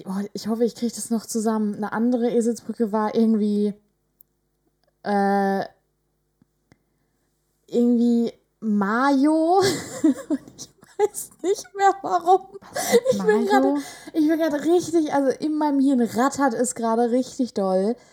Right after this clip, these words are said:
Speaker 1: Ähm, es ging irgendwie darum, Mitte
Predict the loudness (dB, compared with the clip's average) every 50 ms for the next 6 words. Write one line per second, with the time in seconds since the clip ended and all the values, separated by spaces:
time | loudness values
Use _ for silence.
0 | _ _ _ _ _ _ -6 -2 0 2 2 2 2 2 0 0 0 -2 -4 -6
1 | _ _ _ _ -8 -8 -6 -2 0 0 0 0 -2 -2 -2 -2 0 0 0 0
2 | 0 2 2 0 0 -2 _ _ _ _ _ -6 -4 -2 -2 0 0 0 0 0
3 | -4 -6 -6 -4 -2 0 0 0 0 -2 -4 0 2 2 2 4 2 2 2 0